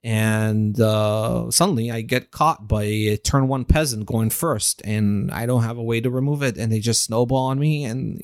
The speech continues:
they can get the job done. I believe that if you have open deck list, Mage versus Aggro Druid matchup, like, pros can test it. I'm pretty sure it's better than sixty forty for the Mage. It's just that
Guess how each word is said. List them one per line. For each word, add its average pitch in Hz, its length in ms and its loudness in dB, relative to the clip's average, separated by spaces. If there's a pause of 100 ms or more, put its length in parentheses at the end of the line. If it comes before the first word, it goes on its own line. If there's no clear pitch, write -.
(120)
they 110 300 -2
can 165 180 -4
get 175 220 2
the - 40 -20
job 160 280 2
done. 147 280 0 (400)
I 147 120 -2
believe 147 380 0
that 120 160 2
if 127 160 -4
you 127 160 0
have 123 380 0 (440)
open 147 260 -2
deck 143 320 0
list, 117 300 0
Mage 123 380 0
versus 113 340 0
Aggro 123 260 2
Druid 107 240 0
matchup, 104 460 0 (340)
like, 113 320 -6
pros 131 320 4
can 117 160 -2
test 120 340 0
it. 107 140 -2
I'm 113 80 0
pretty 139 240 4
sure 139 220 0
it's 113 200 -4
better 127 640 0 (300)
than 113 140 -2
sixty 117 340 2
forty 120 300 2
for 110 160 -6
the 107 80 0
Mage. 110 440 0 (280)
It's 113 180 -6
just 139 200 0
that 120 200 0